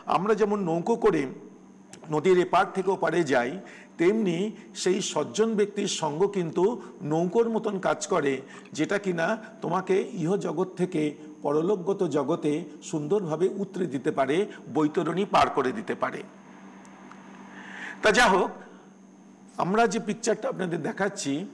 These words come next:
সেই পিকচারের মধ্যে আমরা কি দেখতে পাচ্ছি? সেখানে ছটা চক্রের সমাহার দেখতে পাচ্ছি। সর্বোচ্চ চক্র যেটা,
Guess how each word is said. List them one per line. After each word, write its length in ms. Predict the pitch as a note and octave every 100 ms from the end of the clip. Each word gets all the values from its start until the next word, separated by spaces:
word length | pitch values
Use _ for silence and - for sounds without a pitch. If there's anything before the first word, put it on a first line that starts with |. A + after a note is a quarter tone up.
| - -
সেই 160 | - F3+
পিকচারের 500 | F3 - - G3 F#3
মধ্যে 240 | F#3 E3+
আমরা 180 | F#3 F#3
কি 140 | F3+
দেখতে 280 | E3+ F#3 G3
পাচ্ছি? 440 | G3 G3+ - G3 B3 - - - -
সেখানে 640 | - F#3+ A3+ A3 F3 G#3+ - - -
ছটা 380 | - E3 A3+
চক্রের 460 | A3 G#3 E3 - G#3+
সমাহার 540 | - D#3+ D3 C#3 G3
দেখতে 240 | C3+ - C#3
পাচ্ছি। 440 | B2+ - - - - - -
সর্বোচ্চ 560 | - G3+ G#3 A#3+ B3
চক্র 420 | A#3+ - F#3 G#3 G#3+
যেটা, 420 | E3+ D3+ C#3+